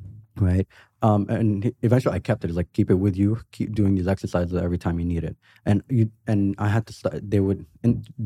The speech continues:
through the I V, they'd give me that, um, whatever the asthmatic medication is in that little spray that people w-, with asthma would take. Um, and then later on, I was trained on it. Okay, this is that. And I, there were, like, two different versions that I had to take a few times a day.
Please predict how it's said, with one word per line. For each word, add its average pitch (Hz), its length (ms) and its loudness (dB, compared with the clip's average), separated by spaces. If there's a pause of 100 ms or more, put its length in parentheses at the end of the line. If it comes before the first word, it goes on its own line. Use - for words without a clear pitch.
(320)
through 123 160 6
the 117 80 6
I 95 120 4
V, 117 180 6
they'd 95 180 2
give 110 100 4
me 104 100 2
that, 95 200 0
um, 90 340 -4 (720)
whatever 123 260 4
the 120 160 0
asthmatic 107 420 0
medication 98 520 -2
is 117 80 2
in 101 100 2
that 87 160 -4
little 92 160 -2
spray 101 480 0
that 92 200 -4
people 95 260 0
w-, 92 160 -2 (160)
with 80 120 0
asthma 92 220 2
would 95 140 2
take. 127 280 0 (460)
Um, 95 460 4 (100)
and 104 100 2
then 101 160 4
later 110 220 4
on, 95 320 -2
I 98 60 -6
was 98 180 -4
trained 98 280 2
on 85 180 -2
it. 82 60 -6
Okay, 85 300 -6
this 82 280 -6
is 85 100 -8
that. 98 160 0
And 95 160 0
I, 90 180 -2
there 92 140 0
were, 92 80 2
like, 92 200 -2
two - 120 2
different 95 320 -2
versions 90 300 0
that 82 100 -6
I 82 40 -4
had 87 180 -4
to - 60 -4
take 87 280 -2
a - 40 -20
few 87 160 -4
times 87 260 0
a 82 40 -4
day. 95 300 2